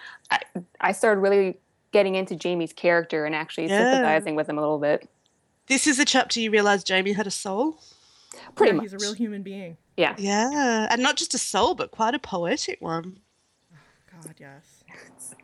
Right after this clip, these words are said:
Speaker 3: And I love how he, like, is praying.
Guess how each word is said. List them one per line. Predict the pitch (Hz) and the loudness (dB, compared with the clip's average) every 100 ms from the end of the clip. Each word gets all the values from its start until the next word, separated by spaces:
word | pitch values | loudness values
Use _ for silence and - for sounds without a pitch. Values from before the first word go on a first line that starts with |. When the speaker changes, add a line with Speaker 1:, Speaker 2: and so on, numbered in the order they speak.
| _ _ _ _ _ _ _ | _ _ _ _ _ _ _
Speaker 3:
And | 240 | -4
I | 269 | -4
love | 277 302 311 | -4 -8 -8
how | 254 220 | -8 -8
he, | 208 190 170 - | -10 -16 -18 -20
like, | 240 175 160 | -12 -12 -12
is | 165 165 _ | -16 -18 _
praying. | _ 175 170 170 170 185 | _ -14 -12 -12 -14 -16